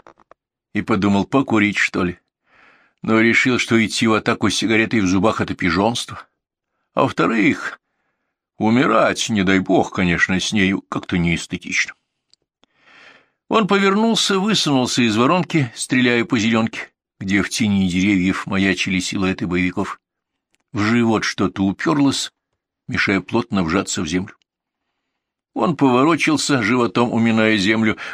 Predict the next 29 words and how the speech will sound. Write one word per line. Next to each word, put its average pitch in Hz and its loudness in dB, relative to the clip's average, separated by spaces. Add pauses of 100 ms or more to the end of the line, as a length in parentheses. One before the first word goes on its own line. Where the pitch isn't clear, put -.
удобнее 110 2
устраиваясь, 104 0 (220)
не 113 0
прекращая 104 0
при 104 0
этом 98 0
стрелять. 101 -4 (920)
Но 101 0
удобнее 175 0
не 190 0
становилось, 147 0
что-то - -4
по-прежнему 95 0
мешало 107 2
ему. 90 -2 (720)
Петр 135 2
выругался, 143 2 (220)
прекратил 117 0
стрелять 104 0 (260)
и - 2
опустился 170 0
в 151 2
воронку, 113 2
чтобы 95 -2 (140)
устранить 110 0
то, 120 2
что - -4
ему 104 0
мешало. 104 -4